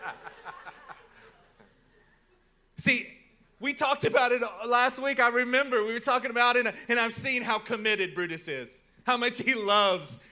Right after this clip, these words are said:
Eric, how much he loves his family. He will stand up to the largest of animals and be right there, ready to give his life for him. But I also know that he's got the nature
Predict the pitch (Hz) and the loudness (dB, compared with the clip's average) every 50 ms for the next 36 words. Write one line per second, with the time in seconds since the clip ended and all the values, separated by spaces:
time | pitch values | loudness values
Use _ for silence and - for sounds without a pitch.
0 | - - 180 185 170 165 160 - 240 247 240 247 240 - 247 226 220 220 214 220 | -2 0 2 2 2 0 0 0 0 2 2 0 0 0 0 0 0 0 0 2
1 | 233 240 226 190 190 233 214 214 - 208 208 208 196 196 175 180 233 - - - | 2 2 0 -2 -4 -6 -6 -4 -4 -2 -2 -2 -2 -4 -6 -6 -10 -16 -8 -4
2 | 285 320 294 269 247 233 - - 247 254 262 254 262 254 254 254 240 220 214 220 | -2 0 2 2 0 0 0 0 0 0 2 2 2 2 2 0 0 0 0 0
3 | 240 262 269 269 233 262 254 - 269 220 240 247 254 254 254 254 254 254 - - | 2 2 2 2 0 -2 -6 -4 -2 0 2 2 2 2 2 0 0 0 -2 -6
4 | - - - - 254 262 254 277 277 269 254 254 262 269 262 - 254 247 254 262 | -18 -12 -6 -4 -2 -2 0 -2 0 2 4 4 4 4 2 4 4 6 6 6
5 | 247 220 - - - - 233 262 285 294 285 269 208 247 233 269 269 254 254 254 | 6 4 2 -2 -4 2 4 4 6 4 4 0 -2 -2 -2 -2 0 0 0 0
6 | - 233 240 254 240 214 - 214 185 165 139 113 - _ _ _ _ _ _ _ | 0 2 2 4 2 2 0 -4 -4 -4 -4 -8 -14 _ _ _ _ _ _ _
7 | _ _ _ _ _ _ _ _ _ _ _ _ _ _ _ _ _ _ - 131 | _ _ _ _ _ _ _ _ _ _ _ _ _ _ _ _ _ _ -12 -8
8 | 151 160 160 165 160 - 170 156 160 160 156 151 156 151 151 151 - - 143 147 | -6 -4 -4 -4 -6 -8 -8 -4 -4 -2 -2 -2 -4 -6 -8 -8 -6 -4 -4 -4
9 | 143 - 143 135 131 127 131 131 - 151 143 165 170 | -4 -8 -10 -8 -8 -8 -8 -8 -8 -8 -8 -8 -10